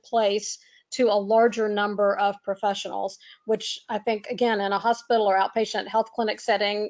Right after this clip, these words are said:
would be really, really important. But I think how this issue of confidentiality is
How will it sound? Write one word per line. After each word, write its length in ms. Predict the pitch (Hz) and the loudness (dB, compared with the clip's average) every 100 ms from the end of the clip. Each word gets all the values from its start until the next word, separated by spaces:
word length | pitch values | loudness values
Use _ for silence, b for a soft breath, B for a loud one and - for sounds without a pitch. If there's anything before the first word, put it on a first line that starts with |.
| - | -4
would 220 | 220 202 | -2 0
be 100 | 214 | 0
really, 280 | 208 214 196 | 2 4 4
really 200 | 202 196 | 2 2
important. 680 | 190 - 254 233 190 196 - B B B B | -2 -2 2 2 0 -10 -14 B B B B
But 120 | 220 | 2
I 60 | 208 | 2
think 260 | 233 196 - - | -2 -4 -8 -6
how 420 | 247 254 262 233 | 0 4 4 4
this 380 | 202 220 214 - - | 2 0 0 -8 -2
issue 280 | 226 - | -2 0
of 80 | 208 | -2
confidentiality 1040 | 208 202 202 202 196 - 202 208 202 196 196 | -2 -6 -4 -4 -4 -2 2 2 2 0 -2
is 460 | 220 202 202 220 | 0 0 0 -8